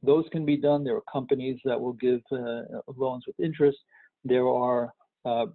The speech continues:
programs that we participate in that will actually give a couple a, uh, a, a sort of a money back guarantee that if they don't, if they don't achieve a live birth over a certain amount of time, a certain number of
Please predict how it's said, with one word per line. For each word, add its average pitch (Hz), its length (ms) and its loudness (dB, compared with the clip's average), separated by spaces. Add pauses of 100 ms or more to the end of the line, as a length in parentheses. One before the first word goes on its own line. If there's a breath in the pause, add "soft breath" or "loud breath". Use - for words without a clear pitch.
(120)
programs 147 580 2
that 123 160 2
we 165 160 0
participate 143 720 -2
in 127 320 -4
that 120 180 -2
will 127 240 -6
actually 127 640 0 (400 loud breath)
give 147 260 4
a 131 140 0 (100)
couple 131 520 0 (380)
a, 120 420 0 (100)
uh, 117 260 -8 (400)
a, 131 140 -10 (120)
a 139 60 -8 (300)
sort 151 140 2
of 123 80 2
a 123 80 -2
money 143 340 2
back 131 340 2
guarantee 127 600 0
that 117 180 -4
if 117 140 -4
they 123 100 0
don't, 135 300 -2 (640)
if 131 180 -8
they 127 80 0
don't 139 280 0 (480 soft breath)
achieve 165 440 2
a 123 60 0
live 127 360 2
birth 147 300 6 (340)
over 127 220 2
a 143 140 -4
certain 139 220 2
amount 135 320 -4
of 127 80 -2 (100)
time, 156 320 -2
a 110 120 -6
certain 127 220 0
number 131 240 -4
of - 60 -2